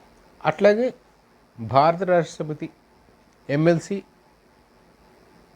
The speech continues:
పార్టీ అధ్యక్షుడు కేసీఆర్ కూతురు కవిత లోపల ఉన్నారు. Almost ఆమె మార్చి నుంచి లోపలే ఉన్నాడు. ఇంకెన్నాళ్ళు ఉంటుందో తెలియదు. అంటే, ఇటువంటి పెద్ద ఇబ్బందికర పరిస్థితి వస్తోందని తెలిసి కూడా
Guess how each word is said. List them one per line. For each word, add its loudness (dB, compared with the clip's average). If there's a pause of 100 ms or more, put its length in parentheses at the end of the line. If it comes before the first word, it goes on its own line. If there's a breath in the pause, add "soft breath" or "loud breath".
(160)
పార్టీ 0
అధ్యక్షుడు -8
కేసీఆర్ -4 (140)
కూతురు -2 (880)
కవిత 2
లోపల 2
ఉన్నారు. -12
Almost -6
ఆమె -6
మార్చి -2
నుంచి -6
లోపలే 2
ఉన్నాడు. -14 (520)
ఇంకెన్నాళ్ళు 2
ఉంటుందో -6
తెలియదు. -14 (1080 soft breath)
అంటే, 2 (760)
ఇటువంటి -4
పెద్ద 0 (1040)
ఇబ్బందికర 2
పరిస్థితి -4
వస్తోందని -8
తెలిసి -4
కూడా -6